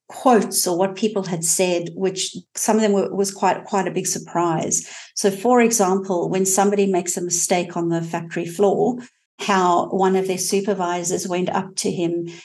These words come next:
and said, "Can't you read, you idiot, right?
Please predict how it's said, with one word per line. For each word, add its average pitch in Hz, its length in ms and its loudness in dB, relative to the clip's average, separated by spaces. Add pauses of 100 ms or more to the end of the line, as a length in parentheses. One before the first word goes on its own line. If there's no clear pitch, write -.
(160)
and 185 240 2
said, 180 440 2 (520)
"Can't 285 360 2
you 226 200 6
read, 190 460 2 (100)
you 185 260 0
idiot, - 460 2 (380)
right? - 420 -2